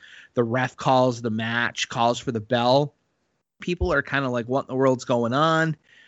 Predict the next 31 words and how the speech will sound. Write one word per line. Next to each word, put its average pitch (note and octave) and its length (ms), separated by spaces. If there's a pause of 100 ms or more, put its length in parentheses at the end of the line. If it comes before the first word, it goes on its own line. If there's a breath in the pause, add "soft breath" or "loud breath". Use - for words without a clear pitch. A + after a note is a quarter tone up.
(320 soft breath)
Uh, A2+ 320 (100)
Goldberg D3 720
is A#2+ 460
declared C#3+ 540
the B2 80
winner. D3+ 500 (380)
We C3+ 160
eventually D#3+ 500
see C#3+ 240
Rick C3 260
Steiner, D3+ 640
who D3 160
was, B2 160
like, B2 140
a - 40
stablemate D3 680
of C#3+ 120
Sid C#3+ 320
at B2+ 200
the B2+ 60
time. C#3+ 500 (340 soft breath)
He D#3+ 160
comes D#3 320
down D3 240
to C#3 80
ringside C#3 720
to C3 80
get C3+ 240
into C3+ 180
the A#2 100
ring. C3+ 540